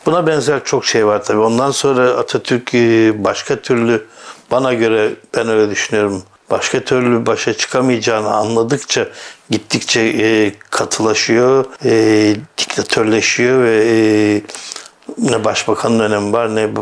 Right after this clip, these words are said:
başkasının önemi var. İşte Dersim katliamı için İsmet İnönü başbakanlığında, İsmet İnönü "Ben on on beş kişiyle bu işi çözerim, sizin önerdiğinize karşıyım." de-, dedikten sonra başbakanlıktan alınıyor.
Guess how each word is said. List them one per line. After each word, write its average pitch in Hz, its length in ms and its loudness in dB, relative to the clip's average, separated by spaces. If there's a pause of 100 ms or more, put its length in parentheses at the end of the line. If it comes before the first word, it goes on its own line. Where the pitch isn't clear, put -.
başkasının - 540 -2
önemi 104 220 0
var. 110 140 2
İşte - 280 -2 (360)
Dersim 110 360 -2
katliamı 107 640 -2
için 104 340 -2 (300)
İsmet - 380 -2
İnönü 113 300 2
başbakanlığında, 107 960 0 (320)
İsmet - 360 -2
İnönü 113 360 2
"Ben 104 160 2 (340)
on 120 140 0
on 123 180 2
beş 117 180 -2
kişiyle 107 460 -2
bu 113 80 4
işi 110 220 0
çözerim, 110 460 2 (340)
sizin 117 340 0
önerdiğinize 110 680 0
karşıyım." 113 600 0
de-, 110 260 0
dedikten 110 420 -2
sonra 117 280 0
başbakanlıktan 117 760 -2
alınıyor. 101 420 -4